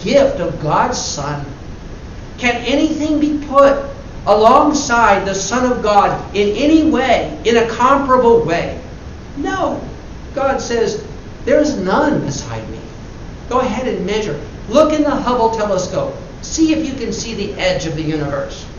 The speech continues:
No, scientists say, "It's like two billion light years," or some dumb thing like that. No, it's not. It goes beyond your vision,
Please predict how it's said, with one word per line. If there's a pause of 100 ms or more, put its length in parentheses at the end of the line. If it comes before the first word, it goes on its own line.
(200)
No,
scientists
say, (240)
"It's
like
two (220)
billion
light
years,"
or
some (240)
dumb
thing
like
that. (600)
No,
it's
not. (760)
It
goes
beyond
your
vision,